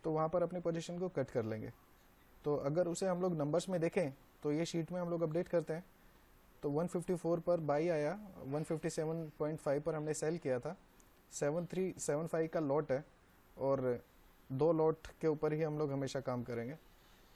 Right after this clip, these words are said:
So total profit इस trade के दौरान हमें हुआ है फ़ोर्टी फ़ाइव थाउजेंड around। So आगे देखने की कोशिश करते हैं कि किस दिन हमें trade किया जा सकता था। तो next day हम लोग देखें तो यहाँ पर हमारी position नहीं बनती थी, ये open हुआ, इससे पहले वाला और बाद वाला दोनों बाहर है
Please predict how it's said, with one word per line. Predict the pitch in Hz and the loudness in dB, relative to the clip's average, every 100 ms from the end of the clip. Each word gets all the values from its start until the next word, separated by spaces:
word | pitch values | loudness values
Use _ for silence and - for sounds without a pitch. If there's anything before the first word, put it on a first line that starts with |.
| - | -14
So | - 147 147 - - 160 | -2 0 0 -6 -6 0
total | 156 175 | 2 2
profit | 156 151 165 165 | 0 -2 -2 -4
इस | - - - - - - - - - - | -6 -8 -12 -16 -20 -20 -20 -20 -8 2
trade | 156 160 | 2 4
के | 170 | 2
दौरान | 156 156 151 | 2 0 -2
हमें | 151 147 | -4 -2
हुआ | 143 | -2
है | 175 254 - - - - - 147 | -4 -6 -16 -20 -20 -20 -6 -2
फ़ोर्टी | 160 | 0
फ़ाइव | 165 127 117 | 2 0 0
थाउजेंड | 110 110 117 | -4 -6 -6
around। | 120 110 - - - - - - - | -6 -6 -10 -20 -20 -20 -20 -20 -8
So | - | -6
आगे | 135 143 165 190 | 2 4 6 4
देखने | 180 185 | 4 0
की | 175 | 0
कोशिश | 170 156 156 | 0 0 -2
करते | - 123 131 | -2 0 0
हैं | 131 | -2
कि | 143 | -2
किस | 156 | -2
दिन | 143 156 | 0 0
हमें | 139 151 | -2 -2
trade | 151 143 135 | 0 0 0
किया | 135 | 0
जा | 120 | 0
सकता | - 107 113 | -2 -4 -4
था। | 110 110 - - - - - | -6 -10 -18 -20 -20 -16 -4
तो | 147 | -2
next | 139 170 - | 0 0 2
day | 185 190 | 2 2
हम | 180 | 2
लोग | 180 | 0
देखें | 165 170 185 | 2 0 0
तो | 160 | 0
यहाँ | 156 156 | 2 0
पर | 160 | 0
हमारी | 165 160 | 0 0
position | 160 160 160 160 | -2 -2 -2 -2
नहीं | 160 | 0
बनती | 156 139 | 0 0
थी, | 139 160 | 0 0
ये | |
open | 143 143 170 | 0 0 2
हुआ, | 156 160 | 0 0
इससे | 165 131 | 0 -2
पहले | 135 143 | 0 2
वाला | 156 156 151 | 2 2 0
और | 143 | 0
बाद | 139 139 | -2 0
वाला | 143 143 | -2 -2
दोनों | 139 139 131 | -2 -2 0
बाहर | 120 120 | 0 0
है | 117 | -4